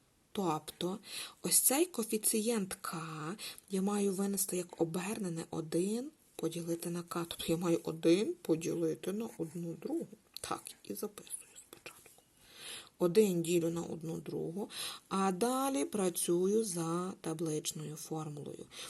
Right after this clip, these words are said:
Тобто по-, е, інтеграл від косинуса — це є синус, але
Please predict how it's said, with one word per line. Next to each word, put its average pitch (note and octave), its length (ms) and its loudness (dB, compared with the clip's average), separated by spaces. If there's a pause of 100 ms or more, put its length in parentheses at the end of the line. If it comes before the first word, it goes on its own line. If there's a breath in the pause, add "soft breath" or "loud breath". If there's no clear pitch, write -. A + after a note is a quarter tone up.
(120)
Тобто D#3+ 280 0
по-, E3+ 260 0
е, E3 80 4
інтеграл F3+ 480 0
від E3 160 -2
косинуса — - 520 -2
це D#3 180 -2
є - 100 -4
синус, E3 680 2 (340 loud breath)
але E3+ 280 4